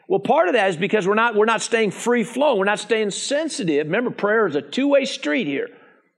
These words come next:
okay? So sometimes you get to praying, you might be getting, you know, maybe talk, maybe let's say you're praying about, uh, health things, about your health or the health of somebody in your family or something, or your church or something. And, and, you, and there's certain things that you pray, and you might have certain verses you pray,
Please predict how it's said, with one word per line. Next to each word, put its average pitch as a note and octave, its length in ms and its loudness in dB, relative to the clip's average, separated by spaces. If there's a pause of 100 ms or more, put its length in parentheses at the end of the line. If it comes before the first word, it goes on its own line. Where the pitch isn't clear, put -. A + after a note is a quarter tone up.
okay? D3+ 400 -4 (280)
So F#3 120 -4
sometimes C#4+ 480 0
you A3 80 0
get G#3 220 0
to - 60 -6
praying, G#3 480 0
you A#3+ 100 0
might D#4 240 0
be F#3+ 100 0
getting, F3 460 -2 (260)
you G#3+ 80 -4
know, F3+ 160 2
maybe F#3+ 320 2
talk, G#3 400 -2
maybe A#3+ 240 0
let's C4 160 0
say A#3+ 100 2
you're G#3 140 4
praying G#3+ 360 -2
about, F3+ 440 0 (400)
uh, D3 120 0 (300)
health G#3+ 360 2
things, - 540 -6 (120)
about D3+ 320 -2
your C3+ 140 0
health E3 420 2
or B2 220 -2
the B2+ 80 -6
health F#3+ 280 2
of C3 100 -4
somebody F3+ 280 0
in F3+ 60 0
your E3+ 80 0
family D#3+ 480 0
or A2+ 80 -4
something, - 340 -4 (320)
or A#2+ 140 -4
your C3+ 100 0
church E3+ 520 0
or C#3 40 -4
something. B2+ 360 -2 (420)
And, G3 200 0
and, F#3+ 160 0
you, A3+ 120 -4
and A#3 80 -6
there's A3+ 120 -2
certain C#4 240 -2
things A#3+ 200 0
that G#3 80 -4
you G#3+ 140 2
pray, G3 400 2
and A3+ 100 0
you G3 60 -2
might F#3 100 2
have D#3+ 100 2
certain G#3 320 0
verses E3+ 400 0
you D#3+ 80 0
pray, C3+ 320 0